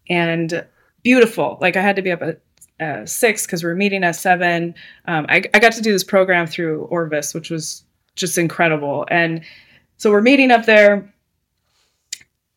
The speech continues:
I'm taking pictures along the way 'cause everything is just so picturesque. There's nobody on the roads, right? It's, it's so early. And I get up there, and we, we're all meeting, and we get our gear all tackled up or whatever.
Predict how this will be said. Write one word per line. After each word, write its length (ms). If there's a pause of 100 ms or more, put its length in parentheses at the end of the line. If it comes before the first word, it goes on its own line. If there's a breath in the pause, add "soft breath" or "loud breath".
(420)
I'm 80
taking 260
pictures 340
along 260
the 100
way 200
'cause 140
everything 320
is 120
just 220
so 140
picturesque. 420
There's 140
nobody 280
on 140
the 80
roads, 480
right? 240
It's, 260
it's 180
so 280
early. 440 (420 soft breath)
And 60
I 40
get 200
up 160
there, 280
and 120
we, 160
we're 220
all 140
meeting, 460
and 100
we 320 (340)
get 140
our 300 (180)
gear 260
all 220
tackled 500
up 240
or 200
whatever. 460